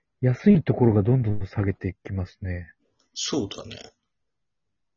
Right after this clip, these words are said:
Speaker 1: それはいいことですけど。
Speaker 2: でも、デフレになるってことですよね、さらに。
Speaker 1: あ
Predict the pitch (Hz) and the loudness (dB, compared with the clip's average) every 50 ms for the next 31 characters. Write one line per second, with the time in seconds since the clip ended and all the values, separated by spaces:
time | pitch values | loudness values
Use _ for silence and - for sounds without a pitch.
0 | _ _ _ _ _ _ _ _ _ _ _ _ _ - - _ _ _ _ _ | _ _ _ _ _ _ _ _ _ _ _ _ _ -20 -20 _ _ _ _ _
1 | _ _ _ _ _ _ _ _ _ _ _ _ _ - - - - - - _ | _ _ _ _ _ _ _ _ _ _ _ _ _ -20 -20 -20 -20 -20 -20 _
2 | _ _ _ _ _ _ _ _ _ _ _ _ _ _ _ _ _ _ _ _ | _ _ _ _ _ _ _ _ _ _ _ _ _ _ _ _ _ _ _ _
3 | _ - _ - - 117 110 117 123 120 117 113 110 110 107 - - _ - - | _ -20 _ -14 -10 -8 -6 -6 -6 -4 -4 -6 -6 -8 -10 -14 -18 _ -20 -20
4 | _ _ _ _ _ 110 107 104 98 - - 98 - 90 87 82 - - _ - | _ _ _ _ _ -6 -6 -6 -6 -8 -14 -12 -8 -8 -8 -8 -8 -12 _ -14
5 | 87 85 92 - - 104 _ _ _ _ _ _ _ _ _ _ _ _ _ _ | -14 -12 -12 -14 -16 -18 _ _ _ _ _ _ _ _ _ _ _ _ _ _
6 | _ _ _ _ _ _ _ _ _ _ _ _ _ _ _ _ _ _ _ _ | _ _ _ _ _ _ _ _ _ _ _ _ _ _ _ _ _ _ _ _
7 | _ - - 120 107 101 98 92 92 92 92 92 107 - _ _ _ _ _ _ | _ -10 -6 -2 0 0 0 0 0 -2 -4 -6 -8 -12 _ _ _ _ _ _
8 | _ _ _ _ _ _ 113 101 113 110 101 - - 139 131 139 135 127 131 131 | _ _ _ _ _ _ -8 -4 -4 -4 -4 -4 -4 0 2 2 4 4 4 4
9 | 127 131 127 123 117 113 113 120 117 113 110 110 107 101 101 - - - - - | 4 2 2 0 -2 -4 -4 -4 -2 -2 0 -2 -2 -4 -6 -12 -12 -12 -12 -12
10 | - 98 - - - - - - - - 123 131 123 117 - - - - - - | -12 -14 -12 -10 -10 -10 -10 -10 -10 -10 -8 -8 -8 -8 -10 -14 -14 -12 -10 -8
11 | - 113 101 95 90 - - - _ _ _ _ _ _ _ _ _ _ _ _ | -8 -8 -10 -10 -12 -14 -16 -20 _ _ _ _ _ _ _ _ _ _ _ _
12 | _ _ _ _ _ _ _ _ _ _ _ _ _ _ _ _ _ _ _ _ | _ _ _ _ _ _ _ _ _ _ _ _ _ _ _ _ _ _ _ _
13 | _ _ _ _ _ _ _ _ _ _ _ _ _ - - | _ _ _ _ _ _ _ _ _ _ _ _ _ -10 -10